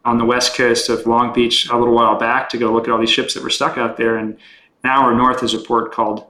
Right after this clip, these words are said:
Hueneme, which does not have delays. And there's a number of reasons why it's not being used, but one of the big ones is that these ships are too big to go into a lot of these underserved ports like Everett, Washington, or Port of Portland, further up the West Coast.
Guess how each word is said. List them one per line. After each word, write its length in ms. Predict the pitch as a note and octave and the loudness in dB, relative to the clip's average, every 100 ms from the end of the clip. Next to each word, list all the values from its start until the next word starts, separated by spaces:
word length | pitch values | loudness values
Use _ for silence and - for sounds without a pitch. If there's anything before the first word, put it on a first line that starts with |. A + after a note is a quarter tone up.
| _ | _
Hueneme, 500 | A2 A2+ C#3+ B2+ - _ _ _ _ - | -2 2 2 0 -4 _ _ _ _ -8
which 120 | A#2+ | -2
does 200 | C3 A#2+ | 0 2
not 140 | C3 | 2
have 360 | B2 G#2 G2 - | 0 -2 -4 -8
delays. 600 | - G#2+ G#2 - - - - _ _ - | -4 -2 -2 -4 -8 -10 -20 _ _ -6
And 400 | A#2 A2+ A2 A#2 | -2 0 -2 -2
there's 120 | A2+ | 0
a 40 | |
number 180 | B2+ B2+ | 2 2
of 80 | A#2 | 4
reasons 560 | B2+ B2 A#2 - - - | 4 4 0 -2 -8 -2
why 260 | A#2 A#2 | 2 4
it's 240 | A#2 A#2 B2+ | 2 2 0
not 160 | A2+ | 0
being 160 | B2 A2+ | 0 2
used, 200 | C3 D3 | 2 0
but 140 | A#2 | -2
one 140 | A#2 B2+ | 2 2
of 80 | A#2+ | 2
the 80 | |
big 100 | A#2 | -2
ones 220 | E3+ D#3+ A#2+ | -2 -2 -2
is 180 | A2+ | -2
that 140 | - - | -4 -2
these 160 | B2 | 0
ships 260 | - C3+ - | 0 0 -2
are 140 | A#2 | -2
too 180 | A2+ C3 | -4 -2
big 280 | B2+ A#2 F2+ - _ - - | -2 -2 -6 -16 _ -20 -12
to 100 | - | -4
go 200 | A#2+ A2+ | 0 2
into 220 | A2+ A2 | 2 0
a 60 | A2+ | 0
lot 240 | A2 A2+ | 2 2
of 80 | A2+ | 2
these 260 | A2 G#2+ - | 0 -2 -4
underserved 680 | A#2+ A2+ A2 - A2+ G#2+ - | -2 0 -2 -2 -2 -4 -2
ports 320 | B2 A2 - | 0 0 -2
like 180 | G#2 - | -4 -2
Everett, 300 | A2+ A2+ A2 | -2 0 0
Washington, 640 | A2 A2 A2+ A2+ A2 G#2+ | 0 0 -2 -6 -6 -6
or 200 | G#2 G2+ - - | -8 -12 -16 -14
Port 240 | - B2 G#2+ | -2 -2 -2
of 80 | - | 0
Portland, 560 | B2 A#2 A2+ A2 G#2+ _ _ _ - | 0 2 0 -2 -6 _ _ _ -6
further 340 | A#2+ A2+ A2 | -2 0 0
up 160 | G#2+ - | -2 -4
the 100 | A2+ | -6
West 240 | G#2+ G#2+ | -4 -6
Coast. 420 | - - - - | -6 -10 -12 -14